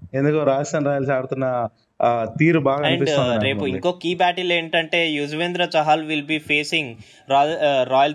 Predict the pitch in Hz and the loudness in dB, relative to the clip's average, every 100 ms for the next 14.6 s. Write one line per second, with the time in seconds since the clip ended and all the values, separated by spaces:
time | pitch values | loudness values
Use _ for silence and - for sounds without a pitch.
0 | 160 147 139 135 131 127 123 147 110 - | 0 -2 -4 -8 0 0 4 2 0 -6
1 | - - _ _ _ _ _ _ _ _ | -10 -18 _ _ _ _ _ _ _ _
2 | _ _ - - _ _ _ 127 127 131 | _ _ -20 -20 _ _ _ 2 6 6
3 | 131 131 160 202 127 127 117 131 131 151 | 4 0 2 4 4 0 -2 0 0 -2
4 | 147 151 151 147 135 139 135 135 117 123 | 0 0 2 0 0 0 -2 -4 -4 -2
5 | 147 139 131 127 135 135 135 123 123 120 | 0 0 -2 -2 -4 -2 -2 -2 -2 -2
6 | 117 117 117 147 226 _ _ - 87 120 | -4 -6 0 0 0 _ _ -14 0 2
7 | 113 95 - - 139 151 160 156 147 139 | 2 0 -6 -2 2 4 2 2 0 2
8 | 147 139 143 143 135 143 262 - _ 123 | 2 2 -2 -2 -2 -2 -2 -6 _ -2
9 | 135 147 185 160 135 131 127 - 143 147 | 2 2 4 4 2 -2 -4 -2 0 0
10 | 143 139 127 202 - 127 170 - - - | 0 -4 -2 -2 -2 0 0 -4 -20 -20
11 | - 143 165 185 190 190 175 165 165 180 | 2 4 6 6 2 2 2 2 0 -2
12 | 156 185 185 - - 156 175 190 185 175 | -2 -6 -8 -10 0 2 2 0 0 0
13 | 170 139 143 139 135 147 139 151 135 139 | 0 -2 -2 -4 -4 -2 -2 0 -2 -2
14 | 143 139 131 131 131 120 | -4 -2 -2 -2 -4 -8